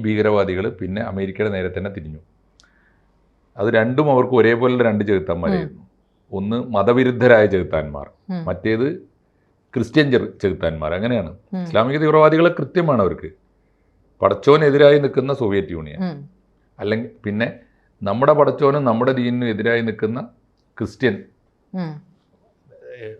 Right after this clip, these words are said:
Speaker 1: സാത്താൻ, അങ്ങനെയാണ് അവർ വിളിക്കുക. അപ്പോൾ അങ്ങനെ ആ സാത്താൻ്റെ കൂട്ടത്തിൽ സാത്താൻ നമ്പർ വൺ ആണ് അമേരിക്ക,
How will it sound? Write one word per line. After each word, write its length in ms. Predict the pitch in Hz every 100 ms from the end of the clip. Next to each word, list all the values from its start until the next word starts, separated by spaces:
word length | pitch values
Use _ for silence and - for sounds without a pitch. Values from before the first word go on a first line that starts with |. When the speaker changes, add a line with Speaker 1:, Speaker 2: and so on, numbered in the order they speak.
| 110 - _
Speaker 1:
സാത്താൻ, 340 | - 101 - 85 85 -
അങ്ങനെയാണ് 280 | 123 151 160
അവർ 60 | 156
വിളിക്കുക. 280 | 123 87 82 80 _ _ _ _ -
അപ്പോൾ 200 | - 127 120
അങ്ങനെ 240 | 117 139 156 131
ആ 20 | 147
സാത്താൻ്റെ 400 | 147 143 147 147 139
കൂട്ടത്തിൽ 360 | 135 123 - 143 233 - _ _ _ -
സാത്താൻ 260 | 117 135 131 131
നമ്പർ 180 | 131 120
വൺ 120 | 110 107 113
ആണ് 140 | 101 104 - _ _ _ _ -
അമേരിക്ക, 340 | 92 87 90